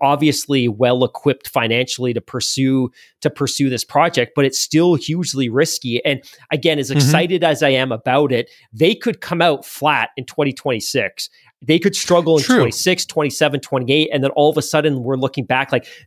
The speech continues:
Speaker 1: this was a six-year project that cost how many hundreds of millions of dollars, and it's not delivering fruit. I'm just, I'm just confident it will be because, one, they began it so early, and two,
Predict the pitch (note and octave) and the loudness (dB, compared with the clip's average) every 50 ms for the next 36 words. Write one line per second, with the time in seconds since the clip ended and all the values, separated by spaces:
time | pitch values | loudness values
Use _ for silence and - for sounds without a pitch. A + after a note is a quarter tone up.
0 | _ - E3 D#3 - F#3+ F#3 D#3 D#3 - - - D#3+ C#3 - - D3+ C3+ - - | _ 0 0 0 2 0 0 0 0 -2 0 -2 -2 -2 0 0 0 0 -2 -2
1 | - B2+ B2+ B2+ B2+ - D#3 D3 - C#3 A#2+ - - B2+ B2 A#2 - - - - | 0 0 0 2 2 0 -2 0 0 -2 -4 0 0 0 0 0 -2 -10 -6 -2
2 | A#2+ C3 C#3 D3 D3+ D#3+ C3+ G#2+ C3 C3 C3 C3 A#2 B2+ A#2+ A#2 B2 C3 B2+ A2+ | -2 0 0 2 2 2 0 0 -2 -2 0 -2 -2 -2 -2 0 0 0 0 -2
3 | G#2 A2+ G2 - A2+ A2+ C3+ D3 D#3 D3 D#3 C3+ A#2 G#2 - - A#2+ A#2+ B2+ - | -4 -4 -2 0 0 2 4 2 4 2 2 0 0 -2 -2 -2 -2 -2 -2 -4
4 | - C#3 A#2+ B2 A2 - B2+ A#2+ G#2 _ - - C#3+ E3 - - - - - - | -8 -6 -6 -6 -6 -8 -10 -10 -12 _ -2 0 2 2 2 0 -4 -20 -20 -20
5 | - _ _ - F3 F3 F3 C#3 F3+ E3+ F3 - - - D3+ C#3 A2+ F3 E3+ - | -20 _ _ -2 0 0 0 0 0 -2 -2 -6 -6 -4 -4 0 0 -2 -2 -2
6 | - - E3+ E3+ - - E3 D3+ D3+ C3+ C3+ C#3 A#2 B2+ C3 C#3 D3+ D3+ F#3 F#3 | 0 0 0 0 0 -2 -2 0 0 0 -2 -2 -2 -2 0 0 0 0 0 0
7 | D3+ C#3+ C#3 - - D#3+ C#3+ A2 A2 C3 D3 D3 D3 C#3+ C3 B2+ _ - - _ | 0 0 -2 0 0 -2 -2 -2 0 2 2 4 4 2 0 -4 _ -20 -20 _
8 | _ _ D3 C3 - C#3 C3+ - - C#3+ C#3+ D#3 E3+ F3+ F3+ - - - D3 C#3 | _ _ -2 0 0 -2 -4 0 2 2 2 4 0 -2 -4 -4 -2 -2 -2 -2
9 | - B2+ A#2+ A#2+ C3 C#3 E3 G3 A3 B3 C4 C4 _ - - - _ _ _ - | -2 -8 -6 -6 -4 -2 -2 0 0 -2 -2 -4 _ -20 -20 -20 _ _ _ -4
10 | D#3 D3 C3 _ - - - G3 A#3+ C#4+ B3+ F3 C#3+ C3+ C3 | -4 -4 -4 _ -10 -4 0 4 4 4 6 4 4 2 0